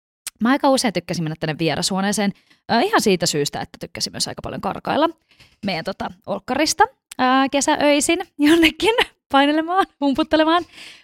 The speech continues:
Mut tää oli ihan semmonen yö, että mä menin vaan sinne nukkua sinne vierashuoneeseen, ja mä olin jättänyt sen haitarioven auki. Ja ne on semmoset isot lasiikkunat, meidän, ö, koko olkkarin. Siellä on isot lasiovet, ja sieltä näkyy meidän niinku takaovi, koska siellä on niinku takaterassi.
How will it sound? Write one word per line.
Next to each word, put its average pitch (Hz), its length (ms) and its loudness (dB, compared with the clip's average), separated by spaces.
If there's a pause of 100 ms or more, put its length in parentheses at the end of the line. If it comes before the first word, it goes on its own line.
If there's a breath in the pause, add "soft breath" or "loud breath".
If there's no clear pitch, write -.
(120)
Mut 285 180 0
tää 220 100 2
oli 339 140 4
ihan 226 140 2
semmonen 170 360 0
yö, 156 80 0
että - 160 -2
mä 277 40 6
menin 247 200 4
vaan 175 140 0
sinne 151 200 -4
nukkua 156 260 -8
sinne - 200 -8
vierashuoneeseen, 135 760 -6
ja 220 100 0
mä 220 80 2
olin 233 120 2
jättänyt 214 320 -4
sen 175 120 -8
haitarioven 175 640 -6
auki. - 340 -14 (400)
Ja 185 80 -4
ne 208 80 0
on 226 120 0
semmoset 196 300 -4
isot 320 340 2
lasiikkunat, 208 920 -2
meidän, 160 380 -6 (160)
ö, 156 200 -8
koko 202 320 0
olkkarin. 262 500 0 (560)
Siellä 165 140 -6
on 156 60 -4
isot 185 240 -4
lasiovet, 233 680 0 (100)
ja 180 360 -2
sieltä 220 220 -6
näkyy 196 220 -4
meidän 175 160 -2
niinku 175 160 -6
takaovi, 156 680 -4
koska - 220 -10
siellä 185 120 -6
on 226 40 0
niinku 262 140 -2
takaterassi. 160 800 -4